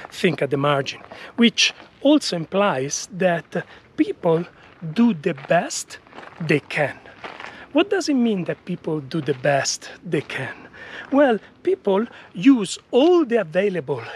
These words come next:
information in order to take the best decision. Now, in this case, there was not really information that I had available in order to inform this decision.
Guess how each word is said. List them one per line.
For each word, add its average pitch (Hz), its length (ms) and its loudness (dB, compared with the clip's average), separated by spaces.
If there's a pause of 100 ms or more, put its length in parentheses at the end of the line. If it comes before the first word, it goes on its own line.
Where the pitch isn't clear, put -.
(140)
information 170 1120 0 (540)
in 277 160 8
order 277 320 0
to - 180 -6
take 143 560 -4
the 160 80 0
best 135 480 -2
decision. 135 440 -2 (720)
Now, 185 420 4 (240)
in 190 120 0
this 320 220 4
case, - 520 -4 (240)
there 202 120 0
was 226 220 2
not 320 180 2
really 196 340 -2 (160)
information 165 720 -2
that 147 160 -2
I 143 60 0
had 139 160 0
available 151 420 0 (420)
in 175 120 2
order 160 260 2
to - 160 -10
inform 156 420 -4
this 143 180 -6
decision. 135 580 0